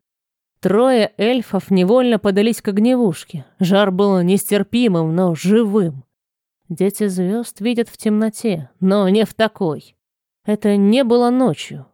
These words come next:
Тьма пещеры, та легче и добрее. Нео не понимал, почему они стоят и смотрят, но они стояли и смотрели.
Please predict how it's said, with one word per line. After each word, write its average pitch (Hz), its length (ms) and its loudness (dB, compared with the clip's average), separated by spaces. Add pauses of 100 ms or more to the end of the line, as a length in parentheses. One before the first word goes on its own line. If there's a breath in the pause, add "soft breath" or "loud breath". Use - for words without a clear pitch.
Тьма 220 320 0
пещеры, 214 640 -2
та 247 240 0
легче 208 540 -2
и 214 180 -4
добрее. 190 720 -2 (580)
Нео 185 340 2
не 190 140 2
понимал, 214 460 2
почему 202 420 0
они 208 160 2
стоят 208 480 -2
и 196 60 -2
смотрят, 208 640 -2
но 220 160 0
они 254 160 0
стояли 214 760 0
и 196 200 -4
смотрели. 185 800 -4